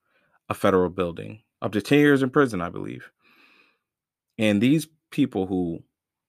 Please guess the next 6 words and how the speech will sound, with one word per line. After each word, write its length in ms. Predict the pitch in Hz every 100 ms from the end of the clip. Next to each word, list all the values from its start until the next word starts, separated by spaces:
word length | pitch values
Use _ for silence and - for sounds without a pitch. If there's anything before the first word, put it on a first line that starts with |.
| _ _ _ _ _ _ _
stormed 400 | - - 120 131
this 100 | 123
building 460 | - 101 92 90 92 - - _
wearing 380 | 104 110 104 101 _ _
his 280 | - 127 131
merchandise, 800 | 123 127 101 85 82 82 -